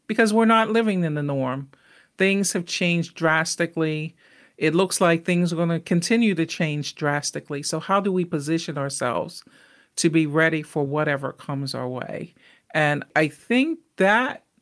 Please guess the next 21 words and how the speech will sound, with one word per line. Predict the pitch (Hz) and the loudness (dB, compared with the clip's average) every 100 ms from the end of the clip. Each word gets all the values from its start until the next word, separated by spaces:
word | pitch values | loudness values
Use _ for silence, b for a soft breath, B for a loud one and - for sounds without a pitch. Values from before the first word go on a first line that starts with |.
| _ | _
is | 202 208 | 2 2
probably | - - 247 262 196 | 0 0 2 4 2
part | 175 - 196 214 208 | -2 -2 2 4 4
of | 165 | 2
a | 156 | 0
goal, | 135 151 180 180 151 - | 0 2 4 2 0 -2
even | 180 185 175 | -2 0 -2
if | 175 | -2
you | 175 | -2
wanna | 165 170 135 | -2 -2 -2
reword | 151 165 139 147 170 170 | 0 0 0 0 0 0
it, | 139 - - | -2 -4 -6
but | 156 151 151 _ b b b | -4 -2 -4 _ b b b
what's | 170 208 220 - | 0 2 2 0
gonna | 233 240 | 2 2
make | 226 196 175 185 | 2 0 -2 -2
you | 180 | 0
ready | 160 160 151 143 147 - | 2 2 0 -2 -6 -14
for | - 160 | -6 -4
the | 147 143 | -2 -2
unknown? | 139 139 135 120 101 - | -2 -2 -4 -6 -10 -16